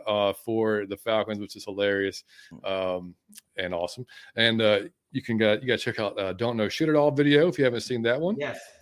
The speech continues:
Speaker 1: It's a great little, uh, little drug that people, some, some people may
Speaker 2: Mm.
Speaker 1: need.
Speaker 2: You,
Speaker 1: Yeah.
Speaker 2: you have to go to our TikTok. Uh,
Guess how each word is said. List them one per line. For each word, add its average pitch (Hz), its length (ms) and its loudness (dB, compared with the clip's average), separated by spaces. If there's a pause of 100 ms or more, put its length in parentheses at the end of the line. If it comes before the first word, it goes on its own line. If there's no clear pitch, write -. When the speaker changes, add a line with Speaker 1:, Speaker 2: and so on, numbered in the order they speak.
(460)
Speaker 1:
It's 127 160 -6
a 120 80 -2
great 120 300 2
little, 117 260 0
uh, 113 280 0
little 120 220 -2
drug 117 340 2
that 113 180 -8
people, 113 380 -6
some, 110 300 -6 (120)
some - 140 -8
people 139 140 0
may 98 140 -2
Speaker 2:
Mm. 92 60 -6
Speaker 1:
need. 85 180 -12 (540)
Speaker 2:
You, 123 240 -2
Speaker 1:
Yeah. 120 100 -2
Speaker 2:
you 120 180 -2
have 131 280 -4
to 147 60 -6
go 139 340 2
to 131 200 -4
our 120 180 -4
TikTok. 117 680 -8
Uh, 104 520 -8